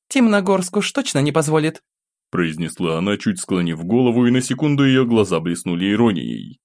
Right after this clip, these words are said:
Speaker 2: Что правда, то правда. Мое княжество просило, а иногда и требовало целую прорву моего времени.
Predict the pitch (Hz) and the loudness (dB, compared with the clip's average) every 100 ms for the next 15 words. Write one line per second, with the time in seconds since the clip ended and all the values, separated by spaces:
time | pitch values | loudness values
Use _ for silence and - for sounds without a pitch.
0 | _ _ _ _ _ _ _ _ - - | _ _ _ _ _ _ _ _ -12 -2
1 | 165 220 202 202 180 190 190 190 120 113 | 2 2 6 4 6 4 2 2 4 4
2 | 95 67 - - _ _ 87 85 85 78 | 4 0 -4 -14 _ _ -6 -4 -4 -4
3 | 98 110 110 110 98 92 90 80 62 - | 0 2 2 -2 0 -2 -2 -6 -6 -2
4 | 113 113 113 120 _ - 151 151 147 139 | 0 2 2 -2 _ 0 2 2 2 2
5 | 135 143 143 135 113 107 107 104 101 - | 2 2 4 2 0 2 2 2 0 -2
6 | 87 92 101 95 90 82 82 87 92 98 | -4 -2 -2 -4 -4 -4 -4 -4 -2 -2
7 | 98 120 98 50 50 | 0 0 -2 -6 -14